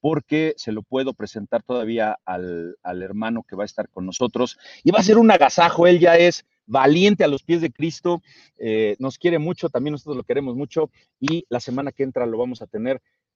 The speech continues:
capítulo completo. Así que, les decía, hay una controversia entre los, eh, teólogos,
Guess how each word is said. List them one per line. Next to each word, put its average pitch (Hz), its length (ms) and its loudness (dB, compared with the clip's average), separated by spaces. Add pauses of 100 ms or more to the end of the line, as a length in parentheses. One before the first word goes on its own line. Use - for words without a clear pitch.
(240)
capítulo 233 720 0
completo. 147 760 0 (240)
Así 156 240 -4
que, 196 220 0 (260)
les 165 120 0
decía, 196 420 0 (840)
hay 240 200 2
una 254 160 2
controversia 160 960 0
entre 120 360 -4
los, 113 760 -4
eh, 104 260 -6
teólogos, 143 680 0